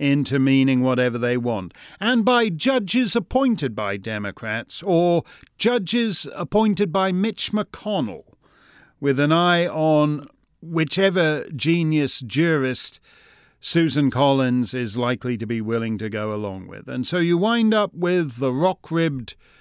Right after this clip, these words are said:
John Roberts, who feels that even the highest judge in the land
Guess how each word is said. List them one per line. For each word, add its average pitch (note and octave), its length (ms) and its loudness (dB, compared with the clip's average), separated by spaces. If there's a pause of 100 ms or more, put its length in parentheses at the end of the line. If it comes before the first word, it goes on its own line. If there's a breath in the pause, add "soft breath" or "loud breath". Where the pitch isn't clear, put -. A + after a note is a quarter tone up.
(300 soft breath)
John D#3+ 480 2
Roberts, A2+ 760 -6
who A#2+ 180 -6
feels C3+ 500 -2
that B2+ 180 -4
even F#3 540 -2
the F3 240 -4
highest F#3 580 -4
judge A#2+ 520 -6
in C3+ 160 -2
the C#3+ 120 -2
land E2+ 540 -10